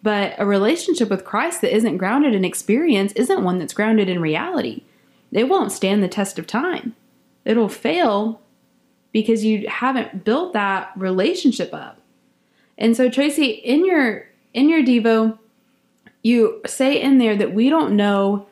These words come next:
the full promises of God outside of relationship. So can you talk a little bit more about that?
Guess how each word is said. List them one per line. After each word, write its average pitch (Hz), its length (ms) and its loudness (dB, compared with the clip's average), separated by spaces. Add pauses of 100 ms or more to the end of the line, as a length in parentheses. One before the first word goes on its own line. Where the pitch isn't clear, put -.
(260)
the 202 140 0
full 208 380 0
promises 202 580 -2
of 185 140 -4
God 175 400 -2
outside 175 420 -2
of 170 80 -6
relationship. - 720 -6 (260)
So 214 160 -2
can 254 140 -2
you 302 80 2
talk 269 240 -4
a 240 40 0
little 220 160 4
bit 190 120 0
more 180 140 -2
about 180 200 -4
that? 196 300 -6